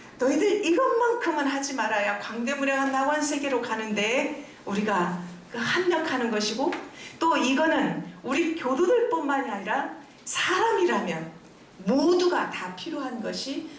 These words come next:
바로 이것이다." 하시면서 내놓은 것이, 구체적으로 내놓은 것이 바로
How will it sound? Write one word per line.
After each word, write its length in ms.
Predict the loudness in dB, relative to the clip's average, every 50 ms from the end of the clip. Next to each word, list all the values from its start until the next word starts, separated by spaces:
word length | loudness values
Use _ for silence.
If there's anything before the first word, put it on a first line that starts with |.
| -18 -14
바로 280 | -10 -6 -4 -2 0 0
이것이다." 680 | 0 0 2 2 2 2 2 0 0 0 0 0 -2 -4 -6 -10 -12 -16 -14 -8
하시면서 680 | -4 -2 -2 0 0 2 2 2 2 2 2 0 0
내놓은 400 | 2 2 2 2 2 2 0 0
것이, 500 | 0 -2 -2 -2 -2 -2 -4 -4 -6 -10 -14 -16 -20 -20 -20 -20 -20 -20 -20 -20 -20 -14 -4
구체적으로 720 | -2 0 0 0 2 2 2 4 4 2 0 0 0 0
내놓은 320 | 0 0 -2 -2 -4 -4 -4
것이 220 | -4 -4 -6 -8
바로 500 | -10 -10 -8 -6 -4 -2 -2 -2 -2 -4